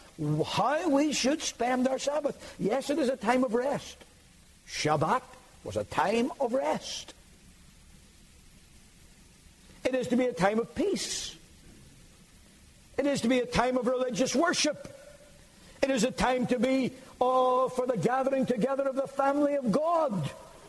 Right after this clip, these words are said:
Yes, it's all that. But it is a time for serving Christ, for walking with a testimony, and for doing works of necessity and mercy. Let us use the Sabbath well, then,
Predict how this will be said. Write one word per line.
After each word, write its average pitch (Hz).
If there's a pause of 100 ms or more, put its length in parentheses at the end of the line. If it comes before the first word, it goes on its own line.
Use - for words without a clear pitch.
(720)
Yes, 208
it's -
all 151
that. 117 (1200)
But 143
it 180
is 180
a 196
time 285
for 294
serving 277
Christ, 262 (460)
for 226
walking 285
with 277
a 277
testimony, 240 (240)
and 247
for 233
doing 254
works 262
of 240
necessity 262
and 240
mercy. 196 (2250)
Let 143
us 135
use 143
the 131
Sabbath 131
well, 131
then, 110